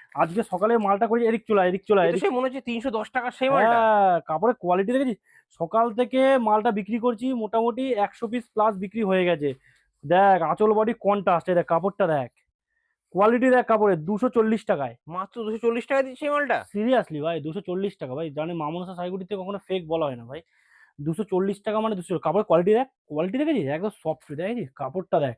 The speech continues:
Speaker 2: দারুণ তো, একদম মোমের মতো পালিশ রয়েছে, same to same মনে হচ্ছে তিনশো দশ টাকার মাল।
Speaker 1: তিনশো দশ এর মতোই লাগছে, কিন্তু
Speaker 2: হ্যাঁ।
Speaker 1: তিনশো দশ না, এটা দুশো চল্লিশ টাকা রেট করে দিয়েছে। এরা কালার সেট দেখেছিস? তুই কালার সেট গুলো দেখ।
Speaker 2: কতগুলো কালার?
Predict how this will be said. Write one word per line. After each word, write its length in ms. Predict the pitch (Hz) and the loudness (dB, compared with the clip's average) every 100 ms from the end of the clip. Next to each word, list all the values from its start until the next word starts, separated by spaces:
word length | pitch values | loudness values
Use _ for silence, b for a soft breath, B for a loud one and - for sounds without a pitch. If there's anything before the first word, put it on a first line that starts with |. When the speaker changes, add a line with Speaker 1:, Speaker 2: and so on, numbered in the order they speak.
| _ | _
Speaker 2:
দারুণ 500 | 117 107 135 160 226 | -18 -10 -2 0 0
তো, 80 | 233 | 0
একদম 260 | 214 190 285 | -2 -2 -2
মোমের 360 | 160 170 240 | 0 0 2
মতো 200 | 254 247 | 2 0
পালিশ 320 | 247 285 247 240 | 0 0 0 2
রয়েছে, 320 | 226 190 175 | 2 2 0
same 300 | 151 - 240 | 0 0 0
to 100 | 262 | 0
same 140 | 294 | -2
মনে 100 | 277 | 0
হচ্ছে 260 | 269 - 285 | -2 -4 -8
তিনশো 260 | 262 262 | -6 -4
দশ 120 | 269 262 | -4 -4
টাকার 200 | 277 262 | -2 -2
মাল। 260 | 220 156 104 | -2 -4 -4
Speaker 1:
তিনশো 240 | - 226 240 | 0 2 4
দশ 160 | 233 | 4
এর 80 | 247 | 4
মতোই 180 | 254 269 | 4 4
লাগছে, 320 | 247 247 240 | 4 2 2
কিন্তু 200 | 233 254 | 2 0
Speaker 2:
হ্যাঁ। 140 | 233 226 | 0 2
Speaker 1:
তিনশো 140 | 254 | 2
দশ 120 | 240 | 2
না, 100 | 220 | 2
এটা 120 | 220 | 0
দুশো 220 | 208 220 233 | -2 -6 0
চল্লিশ 320 | 233 240 240 | 2 2 0
টাকা 140 | 254 | 4
রেট 160 | 240 247 | 4 4
করে 160 | 247 | 0
দিয়েছে। 260 | 233 220 233 226 B B B | 0 2 2 0 B B B
এরা 160 | 202 247 - | 2 2 0
কালার 280 | - 196 277 269 | 0 2 2 2
সেট 120 | 302 | 0
দেখেছিস? 340 | 330 330 233 - - - - - - _ | 4 4 4 0 -12 -20 -20 -20 -20 _
তুই 80 | 262 - | -6 0
কালার 220 | 233 285 | 4 4
সেট 180 | 269 285 | 4 2
গুলো 160 | 285 | 4
দেখ। 220 | 262 208 147 | 4 4 0
Speaker 2:
কতগুলো 360 | 196 262 302 | -6 -4 -4
কালার? 460 | 285 247 196 135 | -2 -2 0 -2